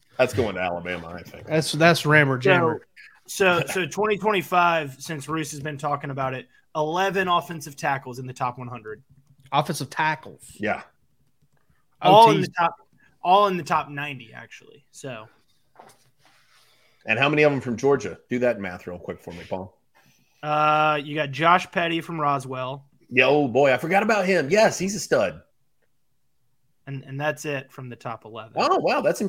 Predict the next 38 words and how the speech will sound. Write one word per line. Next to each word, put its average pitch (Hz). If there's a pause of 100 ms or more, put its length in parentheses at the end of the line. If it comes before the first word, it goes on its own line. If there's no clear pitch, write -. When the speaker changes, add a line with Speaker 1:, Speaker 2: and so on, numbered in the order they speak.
Speaker 1:
that's 208
surprising -
to -
me. 90 (140)
Listen, 160
I'll 147
tell 170
you 156
this, 131
though, 98
and 101
I've 123
heard 139
this 117
from 107
a 92
couple 101
of 90
people. 95 (580)
There 160
are 190
a 180
couple 165
Georgia 139
coach, 135
or 123
there's 151 (160)
some, 185
some 180
talk 185
back 127
there. 120
Not, 135
this 208
is 170
not 135
just 117
Georgia, 123